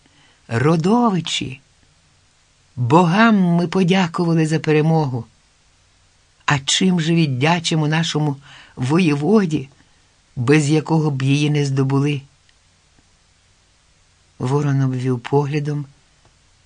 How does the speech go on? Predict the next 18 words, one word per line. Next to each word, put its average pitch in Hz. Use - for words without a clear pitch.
притихлих 135
воїв. 123
Кий 175
стояв 160
у 151
гурті 151
і 170
здивовано 151
слухав, 120
куди 131
верне 175
старішина. 151
Всі -
мовчали. 131
Тільки 147
позаду 156
почулося 143
нетерпляче: 135